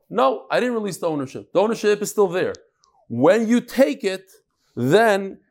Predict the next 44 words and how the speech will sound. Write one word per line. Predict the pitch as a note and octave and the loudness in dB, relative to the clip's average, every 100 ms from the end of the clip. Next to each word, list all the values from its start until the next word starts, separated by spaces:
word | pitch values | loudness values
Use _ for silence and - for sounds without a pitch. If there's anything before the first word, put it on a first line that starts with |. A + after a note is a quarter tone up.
| - | -2
I | F3 | -2
transferred | - - G#3 G#3+ - G#3 | -2 -2 -2 0 0 4
ownership | A#3 A#3+ - G3 - | 4 2 -4 -8 -10
from | - D#3+ | -10 -4
myself | D#3+ - F#3 A#3 - _ | -4 0 0 0 -4 _
to | - | -10
you. | F3+ D3+ F#2 _ _ _ _ _ _ _ _ _ _ - | -6 -6 -8 _ _ _ _ _ _ _ _ _ _ -8
So | - F3 | -2 0
what | F3 B3+ C4+ | 2 2 2
does | A#3+ G3+ | -2 0
it | F3+ | 0
help | A#3 C4 F#3 | 0 0 -2
me | F3 | -8
to | E3+ | -8
take | D3+ A3 G#3+ | -2 -2 -2
my | D#3+ F3+ A3 | -2 0 0
food | - A#3+ G3 | -2 0 0
and | C#3+ | 2
put | G#3 | 0
it | G3+ | 0
on | E3+ | -2
a | |
stone | - - A#3 C#3 C3 D3 _ _ _ _ _ _ _ - | -4 0 0 0 -6 -14 _ _ _ _ _ _ _ -10
and | C#3 | -4
say | G3 | -2
it's | F3 | 0
hefker? | A#3+ A3 - G2 _ _ _ _ _ - | -2 -4 -8 -18 _ _ _ _ _ -4
The | |
guy's | F#3+ B3+ G3 | 0 0 0
gonna | G3 | -4
come | - C#3 C3 D#3+ _ D#3+ | -4 -6 -6 -10 _ -10
and | E3+ | -8
take | - A3 - | -4 -6 -4
it. | F#3+ | -8
Who's | D#3+ B3+ A#3 | -2 0 0
he | G#3+ | -2
taking | - A3+ A#3 A3+ | -8 -8 -8 -12
it | G#3+ | -6
from? | D4+ G#3 A#2 _ - | -4 -4 -8 _ -10
He's | A3+ A3 | -8 -6
taking | G#3 D#3 D#3 | -8 -6 -6
it | D#3+ | -6
from | F#3 G3 | -6 -4
me. | D4+ F3+ - | -2 -4 -8